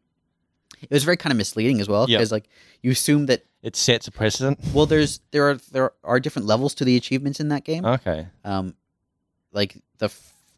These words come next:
Speaker 1: oftentimes it's like, "Win a game, win ten games,
Speaker 2: Yep.
Speaker 1: win a hundred games," and, and you get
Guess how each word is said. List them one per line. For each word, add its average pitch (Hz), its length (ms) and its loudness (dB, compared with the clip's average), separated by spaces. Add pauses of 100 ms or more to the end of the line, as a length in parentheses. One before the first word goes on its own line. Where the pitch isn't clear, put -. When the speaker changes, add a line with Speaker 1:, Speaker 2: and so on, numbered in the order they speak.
Speaker 1:
oftentimes 107 480 -4
it's 101 80 -10
like, 104 220 -2
"Win 156 180 0
a 151 40 2
game, 104 360 0
win 139 160 -2
ten 139 260 -4
games, 92 320 -6
Speaker 2:
Yep. 92 80 4
Speaker 1:
win 127 80 2
a 123 40 -2
hundred 110 280 -4
games," 78 360 -14
and, 82 160 -18
and 95 240 -16
you 98 60 -12
get 104 200 -6